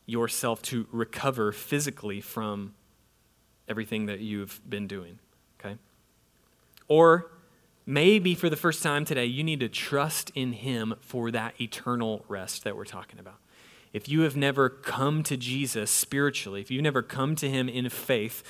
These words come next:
believing in him for the promises that he has offered, right, maybe today's the day, okay? So believe in Jesus. That's all it takes.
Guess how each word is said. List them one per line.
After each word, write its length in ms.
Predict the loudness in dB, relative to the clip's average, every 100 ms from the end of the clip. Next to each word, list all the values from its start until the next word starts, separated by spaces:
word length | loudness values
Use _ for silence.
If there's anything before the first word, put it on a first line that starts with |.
| -18 -8
believing 560 | 2 4 4 2 2 -2
in 100 | -2
him 280 | -2 -2 -2
for 100 | -6
the 80 | -8
promises 580 | -2 0 0 -2 -4
that 120 | -4 -6
he 280 | -6 -6 -8 -18 -10
has 200 | -2 -2 -2
offered, 480 | -2 -2 -6 -10 -12 _ _ _ _ _ _ _ _ -6
right, 100 | -2
maybe 220 | 0 -2
today's 400 | -4 -4 -4 -6
the 100 | -10
day, 220 | -10 -14 _
okay? 240 | -20 -18 -18 _ -20 -20 -8
So 300 | 0 0 0
believe 640 | -2 -2 -2 0 0 0
in 160 | -2 -4
Jesus. 380 | -4 -6 -8
That's 200 | -8 -6
all 340 | -2 0 0 -2 -12 -6
it 180 | -6 -6
takes. 540 | -8 -8 -8 -8 -10